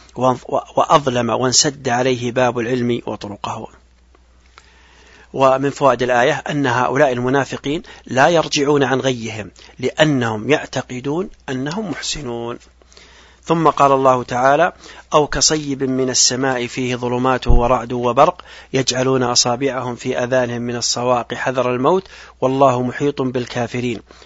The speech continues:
يكاد البرق يخطف أبصارهم كلما أضاء لهم مشوا فيه وإذا أظلم عليهم قاموا ولو شاء الله لذهب بسمعهم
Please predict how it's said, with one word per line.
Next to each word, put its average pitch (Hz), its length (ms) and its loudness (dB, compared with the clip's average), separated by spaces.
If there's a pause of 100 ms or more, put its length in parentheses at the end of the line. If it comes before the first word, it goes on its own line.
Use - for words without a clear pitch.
يكاد 143 400 0
البرق 135 360 2
يخطف 127 480 -4
أبصارهم 135 720 0 (300)
كلما 131 560 2
أضاء 131 340 4
لهم 120 300 -4
مشوا 123 320 -2
فيه 170 240 -2 (280)
وإذا 123 440 -2
أظلم 123 360 -2
عليهم 120 420 -2
قاموا 160 440 2 (280)
ولو 131 220 2
شاء 127 340 0
الله 120 380 -2
لذهب 123 460 0
بسمعهم 120 640 -4